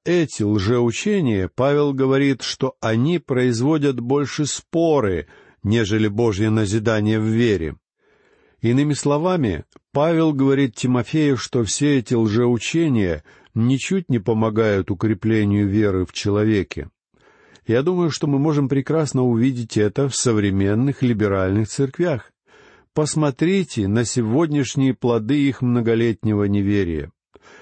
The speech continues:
Это неверие произвело целое поколение почти бессердечных людей, которые абсолютно лишены какой-либо веры.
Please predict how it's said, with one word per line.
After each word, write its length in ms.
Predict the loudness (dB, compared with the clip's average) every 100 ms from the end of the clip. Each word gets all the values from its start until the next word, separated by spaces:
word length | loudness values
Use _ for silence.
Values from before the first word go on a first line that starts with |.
| -20 _ _
Это 300 | -2 0 0
неверие 680 | 2 2 2 2 2 0 -2
произвело 680 | -2 0 0 2 0 0
целое 540 | -2 -2 -2 0 0 0
поколение 800 | -4 -4 0 2 2 2 2 0
почти 500 | 0 -4 -4 -6 -6
бессердечных 1120 | -2 -2 -2 -2 -2 0 -2 -2 -2 -4 -2
людей, 520 | -2 0 0 2 0 -2 -12 _ _
которые 400 | -4 0 0 0
абсолютно 920 | -2 -6 -4 -2 0 2 2 0 0
лишены 520 | 2 0 0 0 0
какой-либо 600 | 0 -2 0 0 0 0
веры. 500 | 0 2 0 -2 -8